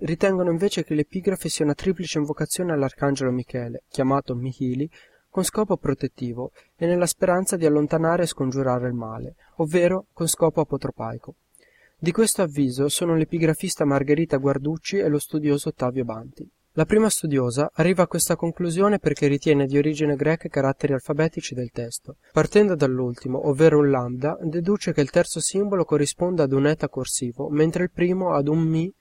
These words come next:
un po' latinizzato. Usando il comune sistema di compendio dell'epoca, che consisteva nel contrarre la parola utilizzando la lettera iniziale e le ultime due,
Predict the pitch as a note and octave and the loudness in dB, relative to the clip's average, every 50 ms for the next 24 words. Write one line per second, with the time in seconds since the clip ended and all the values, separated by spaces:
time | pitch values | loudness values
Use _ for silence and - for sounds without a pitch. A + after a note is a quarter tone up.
0 | _ _ _ - D#3+ D3+ - - D3 C#3+ C#3+ C#3 - - C3 B2+ B2 A#2+ - A#2+ | _ _ _ -2 -2 0 4 4 4 4 4 2 0 -2 -4 -4 -4 -6 -8 -8
1 | A#2 A#2 A2+ - - - _ _ _ _ _ _ _ - _ _ _ _ _ _ | -8 -10 -10 -14 -16 -20 _ _ _ _ _ _ _ -20 _ _ _ _ _ _
2 | - D3 C#3 D#3 F#3+ G3+ G#3 F#3 D3 - - D3 C#3+ D3+ E3 D#3 - - B2+ - | -2 0 2 4 2 4 4 2 2 2 0 0 2 2 2 2 0 -2 -2 -2
3 | - C#3+ C#3+ C#3+ C3+ C3 - - C3 B2+ - C#3+ C#3+ C#3+ C#3+ C3+ C3+ B2 C3 C3 | 0 0 0 0 -2 -2 -2 -4 -4 -2 0 0 0 0 0 0 -2 0 0 0
4 | C3 C3 C3 B2+ _ - - - B2 B2+ - - - - D3+ C#3+ - - - - | 0 0 0 -2 _ -12 -14 -14 -14 -14 -14 -8 0 2 2 2 2 -2 -4 -4
5 | - E3+ D#3+ - C#3+ C3+ C3 - C#3+ C3 C3 - D3 D3 C#3+ C#3+ C3+ C3 B2 - | -2 -2 0 0 0 0 -2 -2 -2 -2 0 0 0 2 2 2 0 -2 -2 -2
6 | C3 B2+ C3 C3 C3+ C3 B2+ B2 - C3+ B2+ B2+ B2 - C3+ C3+ C3+ C3 B2+ B2 | -2 -2 0 0 0 0 -2 -2 -4 -4 -4 -4 -2 -2 -2 -2 0 -2 -2 -2
7 | B2+ B2+ C#3+ C#3+ - - C3+ B2+ B2 B2 - - - C#3 C3 B2+ B2+ B2 A#2+ A#2+ | 0 0 0 0 -2 -4 -4 -4 -4 -4 -4 -4 -2 0 0 0 0 -2 -2 0
8 | B2+ C3+ C3+ C3 - C#3 C3 C3 B2 B2 A#2 A#2+ B2+ D3+ | 0 -2 -2 -2 -4 -4 -4 -4 -4 -4 -4 -4 -4 -6